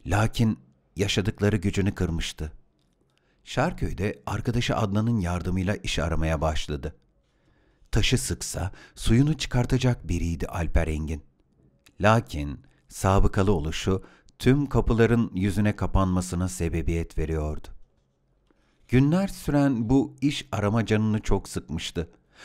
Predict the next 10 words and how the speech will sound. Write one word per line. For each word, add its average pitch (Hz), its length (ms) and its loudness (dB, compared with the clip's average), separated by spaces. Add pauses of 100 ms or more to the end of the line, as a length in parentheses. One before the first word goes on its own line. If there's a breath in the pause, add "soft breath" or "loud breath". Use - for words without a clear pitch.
(260 loud breath)
Akşam 151 380 0
olduğunda 82 580 -2 (260 loud breath)
arkadaşı 131 600 -2
Adnan'a 127 400 2
iş - 260 -4
aramayı 107 420 0
bıraktığını 104 480 0
söylemeye 92 540 0
karar 87 380 0
verdi. 82 400 -2